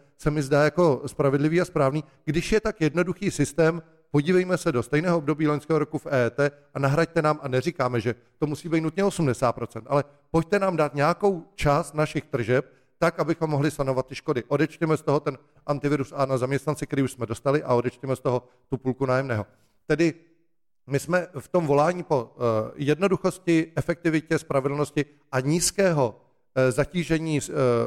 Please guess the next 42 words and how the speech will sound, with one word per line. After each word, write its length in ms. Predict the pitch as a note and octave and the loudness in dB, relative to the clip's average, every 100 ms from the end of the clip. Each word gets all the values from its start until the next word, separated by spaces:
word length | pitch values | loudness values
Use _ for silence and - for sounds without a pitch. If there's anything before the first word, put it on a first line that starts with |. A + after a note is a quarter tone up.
| B2 C3 C3 - D3 | -2 -6 -6 -10 -4
aparátu, 520 | - G3 E3+ - G#2 | 0 2 2 -2 -14
eh, 360 | _ C3 B2 | _ -6 -6
státního, 500 | - B2+ - C3 A2+ - _ _ | -4 -4 -4 -6 -6 -6 _ _
tak 220 | C3+ - - _ | -6 -6 -10 _
potom, 420 | - - E3+ E3+ - - | -2 2 0 0 -8 -8
po 80 | |
kterém 200 | - D3+ | -4 -2
jsme 160 | C#3 E3 | -2 0
volali, 280 | C#3 C#3+ C#3+ | 2 2 0
jsme 140 | D#3+ | 0
vyslyšeni 440 | C3+ C#3+ C3 D3 A#2 | -2 -2 -2 -2 -2
nebyli 340 | A2+ D3+ D#3 | 0 2 2
a 60 | C#3+ | 0
přišla, 380 | - - C#3 - _ _ - C3+ B2+ | -4 -2 -2 -2 _ _ 2 4 4
eh, 40 | |
tahleta 480 | C3+ A#2+ C3 - C3 | 2 0 0 2 0
vlastně 460 | A#2+ - C#3 A#2+ A2+ | 0 -4 -4 -4 -2
jako 180 | A2+ | -4
novinka, 500 | B2 A#2 C#3+ D#3 D#3+ | -2 0 -2 0 -2
která 500 | D3+ - C3+ C3+ C3 C#3 | -2 -2 2 2 0 -4
nás 240 | C#3 C3 | -4 -2
všechny 380 | - C#3 D3 C3+ | -2 -2 -2 -2
velmi 300 | C3+ C3+ D3 | -2 -2 0
překvapila. 560 | C3 C3+ D3+ D#3 D3+ - _ _ C3+ | -4 -2 0 2 0 -2 _ _ 0
A 300 | C3 - - | 0 -2 -4
co 160 | - E3+ | 0 2
bych 160 | F#3+ | 2
ještě 240 | F3+ - F3+ | -2 0 0
jako 180 | D#3+ | 2
závěrem 360 | B2+ C3+ D3 D#3 | 2 4 2 0
rád 200 | C3 A#2+ | 0 0
dodal, 500 | C3 C3 B2 C3 - _ _ _ | 2 4 4 2 -4 _ _ _
že 240 | A#2+ C3 A2 | 0 0 0
po 140 | C#3 | -4
zkušenostech, 640 | - G#3+ G3+ E3+ - B2+ | -2 -2 0 0 -2 -6
které 280 | - B2 A#2 | -4 0 0
v 60 | - | -2
posledních 400 | C#3 E3 D3 - | -4 -2 -4 -2
týdnech 320 | D3 B2+ D3+ | -4 -2 -4
a 20 | |
měsících 520 | C#3 C3 D3 - - | -4 -4 -6 -12 -6
máme, 520 | C3 A2 G#2+ G#2+ C#3 | -2 0 0 0 -2